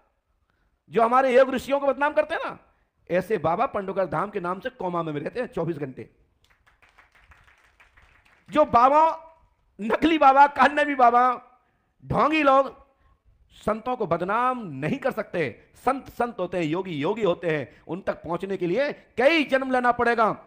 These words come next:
तब वो संतों के चरणों की रज तक पहुंच पाएंगे। इसलिए कहते हैं कि आपको कुछ भी करना है तो संतों के आभरणों को क्यों ले जा रहे हो,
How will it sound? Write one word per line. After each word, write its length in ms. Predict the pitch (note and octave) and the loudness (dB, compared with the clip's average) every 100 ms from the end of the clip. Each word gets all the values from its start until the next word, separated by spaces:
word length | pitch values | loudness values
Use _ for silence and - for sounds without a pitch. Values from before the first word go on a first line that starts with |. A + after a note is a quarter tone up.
| _ _ _ | _ _ _
तब 120 | F#3+ F3+ | -6 -4
वो 80 | |
संतों 360 | F3+ F3 - F#3 | -6 -8 -8 -10
के 120 | A3 | -10
चरणों 440 | G#3+ - D#3+ E3 F3+ | -12 -6 -6 -6 -10
की 260 | - G#3+ | -12 -14
रज 320 | E3 C3+ D3 | -8 -6 -6
तक 220 | - G#3 - | -10 -12 -12
पहुंच 200 | C#3+ - | -14 -12
पाएंगे। 340 | G2+ G2 - _ _ _ _ _ _ _ _ _ _ _ _ _ _ - | -18 -20 -20 _ _ _ _ _ _ _ _ _ _ _ _ _ _ -18
इसलिए 200 | C3+ D#3+ | -10 -8
कहते 260 | D#3+ E3+ | -6 -6
हैं 280 | G#3 G#3+ - _ _ _ _ _ - _ _ | -6 -6 -10 _ _ _ _ _ -20 _ _
कि 80 | E3+ | -2
आपको 360 | E3 A#3 - | 2 2 0
कुछ 200 | B3 A#3+ | -8 -12
भी 80 | C4 | -6
करना 300 | C4 A#3+ C4 | -2 -2 2
है 320 | B3 E3+ - _ _ _ _ _ _ - | 0 0 -6 _ _ _ _ _ _ -10
तो 240 | G#3 - _ _ _ _ | -10 -10 _ _ _ _
संतों 440 | - F#3+ G3+ B3+ | -10 -8 -6 -6
के 80 | B3 | -6
आभरणों 380 | A3+ F3 F#3+ B3 | -2 -2 0 -2
को 100 | A#3 | -6
क्यों 180 | G#3 G#3 | -6 -6
ले 80 | D3+ | -4
जा 140 | B2+ | -4
रहे 140 | A#2 | -6
हो, 160 | F#2 - | -12 -18